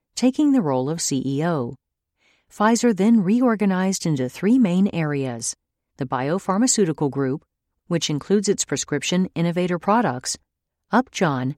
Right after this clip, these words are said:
which includes its off-patent branded and generic established medicines business, and consumer healthcare, which includes its over-the-counter business. Viatris is led by Robert Coury,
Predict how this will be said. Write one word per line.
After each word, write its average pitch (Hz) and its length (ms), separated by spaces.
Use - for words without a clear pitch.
which 175 200
includes 180 380
its 156 180
off-patent 180 640
branded 170 420
and 147 140
generic 135 460
established 165 560
medicines 202 420
business, 127 540
and 214 220
consumer 240 500
healthcare, 165 640
which - 180
includes 220 460
its - 200
over-the-counter 180 680
business. 156 600
Viatris 247 540
is 247 140
led 143 240
by 151 120
Robert 160 460
Coury, 135 520